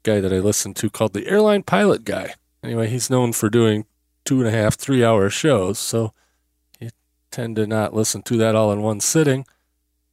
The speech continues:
So it's really handy for that when I'm listening to Captain Jeff's show.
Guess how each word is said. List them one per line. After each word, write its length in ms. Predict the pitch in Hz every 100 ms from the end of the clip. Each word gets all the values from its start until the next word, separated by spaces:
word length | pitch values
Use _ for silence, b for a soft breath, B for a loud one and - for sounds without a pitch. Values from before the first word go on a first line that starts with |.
| _ _ _ -
So 200 | 175 160
it's 180 | 151
really 220 | 185 190 151
handy 320 | 185 190 165
for 200 | - 131
that 300 | 123 131 135
when 100 | 135
I'm 140 | 131
listening 340 | 139 - 135 131
to 80 |
Captain 320 | 123 143 131 127
Jeff's 240 | 143 131
show. 480 | - 196 208 196